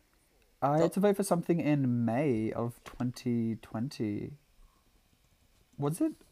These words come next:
Speaker 1: Oh, Premier or something like
Speaker 2: Oh,
Speaker 1: that?
Speaker 2: maybe. It might have been local government
Speaker 1: I had to vote for
Speaker 2: elections.
Speaker 1: something, I swear, in
Speaker 2: Local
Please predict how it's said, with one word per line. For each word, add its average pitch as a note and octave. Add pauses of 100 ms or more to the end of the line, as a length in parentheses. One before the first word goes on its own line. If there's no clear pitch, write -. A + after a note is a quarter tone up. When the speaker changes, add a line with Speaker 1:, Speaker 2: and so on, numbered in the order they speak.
Speaker 1:
Oh, E3+
Premier B2+
or D#3+
something F3+
like F#3+
Speaker 2:
Oh, C3+
Speaker 1:
that? G#3
Speaker 2:
maybe. A2+
It E2+
might G#2
have C3
been G2
local B2+
government A2
Speaker 1:
I D#3
had G#3+
to B3+
vote G3+
for D3+
Speaker 2:
elections. D3
Speaker 1:
something, A2+
I A#2
swear, A#2+
in A#2
Speaker 2:
Local B2